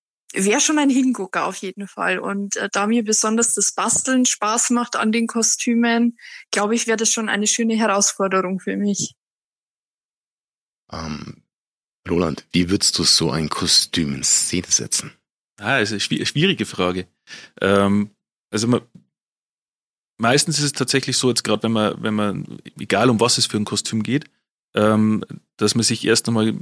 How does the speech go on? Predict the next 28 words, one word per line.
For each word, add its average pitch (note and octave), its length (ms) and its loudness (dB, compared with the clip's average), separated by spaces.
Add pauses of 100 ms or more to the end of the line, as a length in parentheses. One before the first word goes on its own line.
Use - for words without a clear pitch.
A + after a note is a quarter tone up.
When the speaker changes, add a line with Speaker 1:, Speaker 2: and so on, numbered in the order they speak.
(260)
Speaker 3:
im, A#2 160 -2
die A2 320 -2
Gedanken A2 380 4
macht, - 220 0
wo G#2+ 60 0
kommt A2+ 300 0
denn, G#2+ 100 4
in G2 120 0
welcher G2+ 200 2
Szene - 320 4
kommt - 220 -6
denn G2 80 -2
das - 140 -2
vor? F#2 340 0 (260)
Wenn G2 100 -4
jetzt - 200 -2
das - 100 0
zum - 100 0
Beispiel - 300 2
irgendein G2 260 2
Charakter - 380 0
ist, - 180 0
der E2 100 4
eher F#2+ 80 6
im G2 80 4
Mittelalter-Setting G#2 720 2
unterwegs G2+ 440 0
ist, F#2+ 180 -2